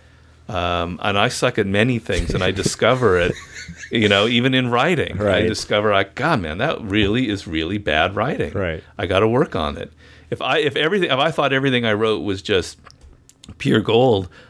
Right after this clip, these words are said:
Speaker 1: uh, it would be terrible,
Speaker 2: Right.
Speaker 1: you know. So yeah, you're, in what you don't do well, you're learning from con-, continually.
Speaker 2: Yeah, that's, like, what you bring up is an example of when ego works against you,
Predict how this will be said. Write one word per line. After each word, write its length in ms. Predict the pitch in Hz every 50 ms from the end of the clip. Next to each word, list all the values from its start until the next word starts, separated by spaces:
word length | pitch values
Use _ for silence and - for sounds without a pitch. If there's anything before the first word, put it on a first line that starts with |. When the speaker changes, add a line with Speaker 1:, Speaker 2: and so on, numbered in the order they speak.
| _ -
Speaker 1:
uh, 200 | - 110 113 117 123
it 40 | 117
would 120 | 113 101 90
be 80 | -
terrible, 540 | 78 - - 90 87 92 92 87 - 73 -
Speaker 2:
Right. 220 | 117 107 92 71 -
Speaker 1:
you 60 | 95
know. 220 | 87 - - - - - _ _ _ _ _ _ _
So 260 | - - - 147 135
yeah, 260 | 135 135 156 196 160 127
you're, 460 | 135 139 120 117 117 113 110 113 117 - -
in 400 | - 135 123 - 123 110 110 113
what 180 | 107 127 156 -
you 100 | 156 139
don't 380 | 117 104 101 131 131 147 131 131
do 140 | 120 123 120
well, 340 | 110 104 95 98 95 98 98
you're 180 | 95 92 92
learning 420 | 92 92 98 98 95 95 92 90 87
from 220 | - 104 - 87
con-, 220 | 85 - - - - -
continually. 640 | - 95 - - - 90 92 - - - - - - - - - - - - - _ _ -
Speaker 2:
Yeah, 140 | 139 123 104
that's, 320 | 92 110 110 - - -
like, 180 | 104 95 87 - -
what 260 | - 90 92 92 - -
you 60 | 98
bring 260 | 87 90 87 85 85
up 280 | 87 90 92 - - 90
is 100 | 78 85
an 80 | 85
example 560 | 78 78 - - - 85 78 78 78 78 82 80
of 140 | 80 - -
when 220 | 92 85 80 80
ego 380 | - 101 90 90 85 90 90 87
works 380 | 82 78 82 80 80 80 - -
against 420 | 78 76 85 87 85 78 - -
you, 160 | 71 69 80